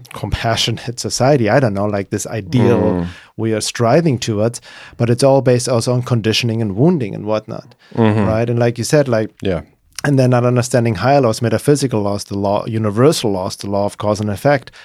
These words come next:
Speaker 1: karma and all of that, who knows, you know,
Speaker 2: Mm.
Speaker 1: uh, who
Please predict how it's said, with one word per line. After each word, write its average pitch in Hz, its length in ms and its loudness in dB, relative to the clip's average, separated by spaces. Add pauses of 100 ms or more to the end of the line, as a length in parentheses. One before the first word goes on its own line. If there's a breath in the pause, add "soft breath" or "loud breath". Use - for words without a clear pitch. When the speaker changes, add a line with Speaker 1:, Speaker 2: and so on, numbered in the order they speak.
Speaker 1:
karma 135 480 2
and 104 120 -4
all 139 240 2
of 107 120 0
that, 104 200 -4
who 120 160 0
knows, 143 500 0
you 113 120 -6
know, 117 280 -2
Speaker 2:
Mm. 85 260 -2 (320 loud breath)
Speaker 1:
uh, 113 380 0
who 113 300 -4